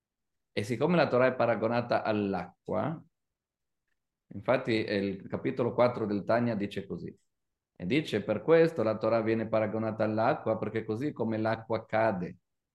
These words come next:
dal punto più alto, che sono le nuvole, e arriva fino in cima ai monti, poi dai cima ai monti inizia a scendere, scendere, scendere, fino che arriva nelle falde acquifere, perché la natura dell'acqua è quella di scendere dal punto più alto al punto più basso."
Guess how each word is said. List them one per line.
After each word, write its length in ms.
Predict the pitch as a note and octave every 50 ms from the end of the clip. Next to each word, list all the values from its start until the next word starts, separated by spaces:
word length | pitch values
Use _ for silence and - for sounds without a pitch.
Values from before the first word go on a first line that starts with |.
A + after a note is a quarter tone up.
| _ _ _
dal 300 | - - G#2 G#2 G#2 -
punto 400 | - B2 B2+ B2 A#2+ A#2 A2+ G#2+
più 160 | A2 A2 G#2+
alto, 340 | G#2+ A2 G#2+ G#2 F#2+ F2+ F2+
che 80 | F2 F#2+
sono 220 | - A2 A#2 A#2
le 120 | A2+ A#2 A2+
nuvole, 480 | A#2 A#2 A2+ G#2 F2 E2 D#2 D2+ - _ _ _ _ _ _ _ _ _ _
e 100 | - G#2
arriva 320 | A2 A2 A#2 A2 A2 A2
fino 220 | - - A2 A2 A2
in 100 | A2 G#2+
cima 300 | G#2+ - A2+ A2+ A2+ A2+
ai 80 | A2+
monti, 500 | A2+ A2+ A#2 A2+ G#2+ G2+ G2 - - E2+
poi 280 | - B2+ C#3+ C#3+ C#3+ C#3
dai 200 | B2 G#2+ G#2 G2+
cima 260 | - A#2 A2+ A2+ A2+
ai 80 | A2+ A2+
monti 300 | A2 A2 A2 A2 G#2+ G#2+
inizia 300 | G#2+ A2+ G#2+ A2+ A#2 A2
a 20 |
scendere, 580 | - - A2+ A#2 A2+ A2+ G#2+ A2+ A2 A2 A2 G#2+
scendere, 480 | G#2+ - G#2+ A2+ A#2 A2+ A2 A2 A2+
scendere, 420 | A2 - G#2 A2 A2+ A2+ A2 A2+ A2
fino 280 | - A#2 A#2 A#2 A2+
che 80 | - A2
arriva 680 | A2 G#2+ G#2 A2+ A#2 A2+ A2 A2+ A2+ A2+ A2+ - - - _ _ _ _ _ _ _ -
nelle 300 | G2+ G#2 A2 A2+ A2+ A#2
falde 480 | - - - A2+ A#2 A2 G#2 G2+ A2 A2
acquifere, 840 | A2 A2 - - A2 G#2 G#2 - A#2+ C#3 D3 A#2 G#2 G#2+ G#2+ G#2+ G#2+ - _ _ _ _ _ _ _ _
perché 240 | - G#2 G#2 - A#2
la 140 | A2+ A2 A2+
natura 320 | A2+ A#2 A2 A#2+ A#2 A#2
dell'acqua 460 | A2+ A2+ A2 A2+ A#2 B2 B2 - C3+
è 40 | A#2
quella 160 | G2+ A2 A2+
di 100 | G#2+ G#2+
scendere 360 | G#2+ - A#2 A#2 A#2 A2+ A2+ G#2+
dal 180 | A2 G#2+ G#2
punto 300 | - C#3+ C#3+ B2 - -
più 160 | E2+ A2+ A#2
alto 240 | B2 C3+ D3 C#3+ C#3+
al 100 | C#3 B2+
punto 280 | - A#2 A#2+ A2 A2 G#2
più 120 | G#2+ G#2
basso." 320 | F#2 E2 D#2+ - - _